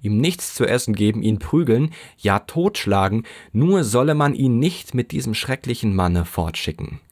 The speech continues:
„Nun“, sagte Herr Bumble, indem er feierlich Augen und Hände gen Himmel hob, „von allen lügnerischen, hinterlistigen Waisenkindern, die mir je vorgekommen sind, bist du der frechste.“ „Haltet den Mund, Gemeindediener“,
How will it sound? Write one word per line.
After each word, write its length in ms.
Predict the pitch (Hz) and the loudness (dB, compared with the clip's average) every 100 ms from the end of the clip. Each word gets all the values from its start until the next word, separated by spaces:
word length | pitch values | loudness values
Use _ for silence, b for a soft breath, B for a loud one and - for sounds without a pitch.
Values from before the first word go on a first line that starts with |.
| _ _ _ _ _ _ _ _ _ _ _ _ _ - | _ _ _ _ _ _ _ _ _ _ _ _ _ 0
„Nun“, 380 | 180 156 107 - _ _ _ _ | 2 2 0 -4 _ _ _ _
sagte 380 | - 90 87 92 | -2 -2 -2 -4
Herr 100 | 85 | -2
Bumble, 460 | 90 87 87 80 - B B B | 0 0 0 -2 -6 B B B
indem 260 | 95 104 | 0 0
er 120 | - 92 | 0 -2
feierlich 600 | 104 110 120 113 - - | -2 0 0 -2 -4 -2
Augen 300 | 92 95 101 | -2 -2 -4
und 280 | - 92 - | -4 -4 -2
Hände 260 | 87 85 | 0 0
gen 180 | 90 85 | -2 -2
Himmel 280 | 90 82 90 | -2 -4 -4
hob, 240 | 80 - _ B B B B B | -8 -8 _ B B B B B
„von 260 | - 180 180 | -2 0 0
allen 400 | - 190 214 180 | 2 2 2 2
lügnerischen, 640 | 147 196 147 127 123 123 | 2 2 2 2 2 2
hinterlistigen 640 | 123 165 131 123 - 113 101 | 0 2 2 0 0 -2 0
Waisenkindern, 560 | 113 110 107 113 101 | 0 0 -2 -2 -2
die 80 | 98 | 0
mir 160 | 98 95 | 0 2
je 220 | 123 156 | 2 0
vorgekommen 640 | - 131 123 113 117 110 | 2 2 2 2 0 -2
sind, 260 | 104 113 - B B B | 0 0 -2 B B B
bist 320 | 104 - - | -2 -2 0
du 160 | 190 165 | 2 4
der 160 | 131 | 2
frechste.“ 640 | 117 - 107 - - 80 78 _ _ _ _ _ | 0 0 0 0 -6 -6 -6 _ _ _ _ _
„Haltet 480 | - 160 190 180 160 | -2 0 0 -2 0
den 160 | 185 185 | 2 2
Mund, 340 | 202 202 147 | 2 0 0
Gemeindediener“, 920 | 170 160 160 160 147 139 139 98 - | 0 2 2 2 2 4 4 2 0